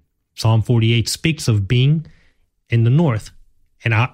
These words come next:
Isaiah fourteen, verse thirteen speaks of being far beyond the northern planets and constellations. Many people think God will not hold them accountable if they do not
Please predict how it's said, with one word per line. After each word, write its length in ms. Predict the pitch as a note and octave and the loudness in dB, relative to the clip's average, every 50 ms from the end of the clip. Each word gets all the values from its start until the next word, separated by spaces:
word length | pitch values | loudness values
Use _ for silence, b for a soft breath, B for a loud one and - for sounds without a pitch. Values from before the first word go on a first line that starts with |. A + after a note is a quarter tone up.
| - - | -4 -2
Isaiah 480 | B2 A#2+ A#2+ A2 G#2 C#3 C3+ C3+ C3 | 0 2 2 2 2 2 0 0 0
fourteen, 600 | B2 - D3 C#3+ C3+ B2+ - - D3+ D#3 F3 F#3+ D#3+ | 0 0 0 0 0 0 -2 -2 0 0 0 0 0
verse 200 | B2 A#2 A2+ - | 0 0 -2 -2
thirteen 520 | - - E3 F#3 F#3 - - C3 A#2+ A#2+ | -2 -2 -2 -2 -2 -2 -2 0 0 0
speaks 440 | - - - - A2+ G#2+ G#2+ - - | 0 -4 -6 -6 -4 -4 -4 -4 -2
of 220 | A2+ G#2+ F#2+ F#2 | -2 -2 -2 -2
being 240 | F2+ A#2+ A#2+ B2 A#2+ | -2 0 0 0 0
far 400 | A2+ - - - D3+ D#3 E3+ F3 | -2 -4 -6 -6 -4 -2 0 0
beyond 420 | D3+ C#3+ D#3 D#3 D#3 D#3 D#3+ D#3+ D3 | 0 0 0 0 0 0 0 0 0
the 60 | C3 | 0
northern 380 | B2 C3+ D3 D3+ D3 D3+ C#3+ | 2 2 2 2 2 0 0
planets 500 | D3+ - - E3 E3 C#3+ A#2 A2 - - | -2 -2 -4 -2 -2 0 -2 -2 -2 -2
and 140 | A#2 A2 G#2 | -2 -2 -2
constellations. 960 | - A#2+ A#2+ A2 - - A2 G#2 A#2+ A#2+ A2 - - A#2+ A2 A2 - - - _ _ _ _ _ _ _ _ _ _ _ _ _ _ _ _ _ _ _ _ _ _ _ _ _ _ _ - | 0 0 0 0 0 -2 0 0 0 0 0 -2 -6 -8 -10 -12 -16 -18 -20 _ _ _ _ _ _ _ _ _ _ _ _ _ _ _ _ _ _ _ _ _ _ _ _ _ _ _ -4
Many 160 | C#3+ F3+ A3+ | -2 0 0
people 300 | A3 - G#3 F3+ F#3 F3 | 0 0 0 0 0 0
think 460 | D#3 - D#3 D#3 D#3 D3+ D3+ - - - - - - _ _ _ _ _ _ _ _ _ _ _ _ _ _ _ _ _ _ _ _ | 0 0 0 -2 -2 -2 -6 -12 -16 -18 -20 -20 -20 _ _ _ _ _ _ _ _ _ _ _ _ _ _ _ _ _ _ _ _
God 260 | - B2 A#2 B2 A2+ B2 | -2 0 0 0 0 0
will 160 | B2 A#2 A#2 | 2 2 2
not 180 | A#2 G#2+ G#2+ | 2 0 0
hold 280 | - - - D3 D#3 D3 | -2 -2 0 0 0 2
them 180 | D3+ C#3 A#2+ G#2+ | 2 2 2 0
accountable 720 | - - - D#3+ F3+ D#3+ A2+ G2 G2+ G2 G2+ A2+ A2+ - _ _ _ _ _ _ _ _ _ _ | 0 0 0 0 2 2 2 2 2 0 0 0 -4 -6 _ _ _ _ _ _ _ _ _ _
if 220 | - A#2+ A#2 - - | -4 -4 -4 -2 -2
they 160 | D3 C3+ C#3 | 0 0 0
do 160 | B2+ A#2 B2+ | 2 2 2
not 560 | A#2+ A2+ A2+ B2 C#3+ C3 A2 G#2+ - - - | 2 2 2 2 2 0 0 -2 -6 -8 -12